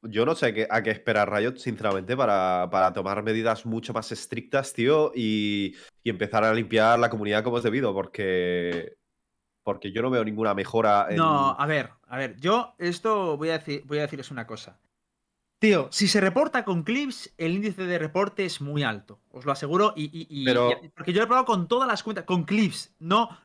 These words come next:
Speaker 2: no un report y que el admin busque la ronda y todo eso, ¿vale?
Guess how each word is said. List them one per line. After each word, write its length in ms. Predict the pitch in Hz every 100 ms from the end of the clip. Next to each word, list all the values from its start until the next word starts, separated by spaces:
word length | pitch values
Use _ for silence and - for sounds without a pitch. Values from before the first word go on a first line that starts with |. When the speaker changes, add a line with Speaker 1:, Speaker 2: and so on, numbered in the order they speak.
| -
Speaker 2:
no 200 | 185 254
un 140 | 262
report 420 | 233 233 226 220
y 60 | 208
que 160 | 202
el 80 | 190
admin 320 | 185 190 196
busque 300 | 180 202 -
la 100 | 196
ronda 560 | 165 180 185 175 160 156
y 120 | 156
todo 180 | 156 143
eso, 220 | 123 -
¿vale? 260 | 120 139 196